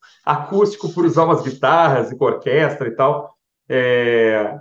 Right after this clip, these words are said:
e aí eu não sei se ele, se ele venderia mais, não. Realmente não sei. Você acha, Felipe, que ele teria uma,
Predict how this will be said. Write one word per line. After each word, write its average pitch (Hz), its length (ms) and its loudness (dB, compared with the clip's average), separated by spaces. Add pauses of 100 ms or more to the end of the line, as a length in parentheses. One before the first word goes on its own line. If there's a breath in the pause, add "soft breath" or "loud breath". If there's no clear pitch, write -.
e 113 80 -10
aí 123 60 -4
eu 131 60 -4
não 151 80 -2
sei 156 160 -4
se 160 100 -8
ele, 151 260 -4
se 160 140 -8
ele 147 100 -4
venderia 156 380 0
mais, 151 400 0
não. 117 320 -6 (420)
Realmente 131 380 -6
não 160 140 -6
sei. 123 260 -6
Você 120 140 -4
acha, 220 240 0
Felipe, 135 220 -12
que 139 60 -6
ele 123 100 -6
teria 139 200 0
uma, 117 400 -2